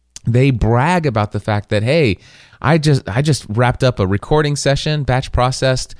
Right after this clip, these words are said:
I, I, I've got content for the next three months." And I think about that, and, and I'm not judging them, but I'm thinking about that from my own perspective, from my own mindset of this being a conversation between me and you.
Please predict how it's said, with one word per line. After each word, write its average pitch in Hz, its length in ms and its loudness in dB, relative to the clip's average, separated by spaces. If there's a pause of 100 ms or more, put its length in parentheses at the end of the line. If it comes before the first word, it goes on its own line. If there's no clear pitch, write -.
(300)
I, 131 200 0
I, 139 280 0
I've 135 180 -2
got - 240 -2
content 135 480 0
for 113 80 -4
the 104 100 2
next 127 300 0
three 135 260 0
months." - 640 -4
And 110 160 -8
I 196 200 -2
think 214 240 -4
about 127 260 -2
that, 110 280 2
and, 127 100 0
and 151 240 0
I'm 160 100 2
not 180 160 0
judging 143 480 0
them, 104 240 0
but 127 140 0
I'm 165 120 0
thinking 165 260 -2
about 127 240 0
that - 120 -6
from 117 140 -4
my 117 160 2
own 117 160 2
perspective, 113 640 -2 (300)
from 127 180 0
my 127 280 2
own 143 300 4
mindset 123 640 0
of 101 120 -4
this 117 140 0
being 123 240 -2
a 104 40 0
conversation 113 720 -2
between 110 380 -2
me 107 160 0
and 98 120 -2
you. 113 400 -2